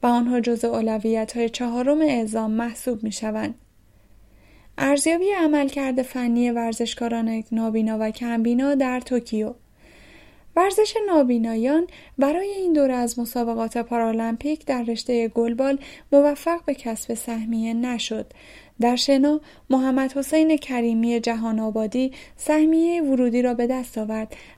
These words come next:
اما به علت سیاست کیفیگرایی پارالمپیک به این بازی‌ها اعزام نشد.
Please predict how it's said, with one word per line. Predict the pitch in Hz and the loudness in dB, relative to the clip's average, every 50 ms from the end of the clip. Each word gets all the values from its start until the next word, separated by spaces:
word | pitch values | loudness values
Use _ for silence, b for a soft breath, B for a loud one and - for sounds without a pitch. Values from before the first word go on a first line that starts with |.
| B | B
اما | - 254 254 247 240 247 | -2 2 4 4 4 4
به | 233 240 | 4 2
علت | 240 240 240 247 269 302 302 - 359 | 2 2 2 2 0 0 -2 -4 -6
سیاست | - - - 302 294 285 269 - - 302 294 - | -8 -4 -4 -2 -2 -2 -2 -2 -4 -4 -2 -2
کیفیگرایی | 359 339 - 311 285 254 247 - 262 240 240 233 233 226 226 233 247 277 320 339 | -4 -4 -2 -2 -2 -2 -2 -2 -2 -2 0 -2 0 0 0 0 0 0 0 -2
پارالمپیک | 311 294 277 247 226 220 220 214 214 214 208 - 233 226 - - B B B B B | -4 -2 -2 0 0 0 0 -2 -2 -4 -4 -4 -4 -6 -6 -10 B B B B B
به | - 247 | 4 6
این | 254 277 320 339 | 6 6 6 4
بازی‌ها | 330 294 262 233 - 226 226 190 208 214 | 2 0 0 0 0 -2 -2 -2 -2 -4
اعزام | 220 - 220 220 214 196 - 220 220 220 220 233 | -2 -2 -2 -2 -2 -2 -2 -2 0 0 0 0
نشد. | 226 226 220 - - - 233 - | 0 -2 -6 -6 -6 -6 -8 -8